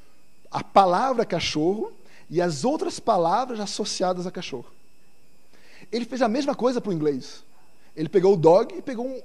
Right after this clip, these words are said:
a associação de dog com várias outras palavras que em inglês são associadas ao cachorro, ao conceito de cachorro. E quando ele tem essas duas representações, ele procura semelhanças nas redes de relacionamentos dos conceitos.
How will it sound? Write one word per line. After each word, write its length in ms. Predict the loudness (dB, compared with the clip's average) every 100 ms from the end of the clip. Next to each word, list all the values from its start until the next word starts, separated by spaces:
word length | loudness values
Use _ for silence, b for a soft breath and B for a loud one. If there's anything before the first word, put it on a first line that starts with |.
| -6
a 80 | -4
associação 640 | -4 -6 -4 -4 -4 -4
de 100 | -4
dog 380 | 4 8 8 6
com 160 | -4 -4
várias 400 | 0 0 0 -2
outras 220 | -4 -2
palavras 680 | 2 2 2 -2 -4 -8 -14 b b
que 140 | -4
em 60 | -2
inglês 440 | 2 4 4 4
são 120 | -2 -4
associadas 720 | -4 -2 2 2 2 -4 -10
ao 260 | -2 0 0
cachorro, 480 | -4 -4 -2 -2 -2
ao 120 | -4
conceito 580 | -4 -6 -2 2 2 2
de 80 | -6
cachorro. 400 | -6 -8 -12 -12 -16 -18 -18 -18 -18 -18 B B B B
E 80 | -8
quando 220 | -2 0
ele 140 | 2 2
tem 120 | 2
essas 220 | 2 2
duas 300 | 0 0 0
representações, 1080 | 0 0 2 2 2 0 -2 -6 -8 -10 -14 -16 -18 -18 -18 b b b b b
ele 200 | 2 2
procura 580 | 0 -2 -2 -2 0 0
semelhanças 1040 | 2 4 4 4 4 4 2 0 -2 0
nas 240 | 2 2
redes 460 | 2 2 2 0 -2
de 120 | -4
relacionamentos 880 | 0 0 0 0 -2 -2 -2 -4 -6
dos 160 | -10
conceitos. 720 | -8 -8 -4 -4 -4 -10 -16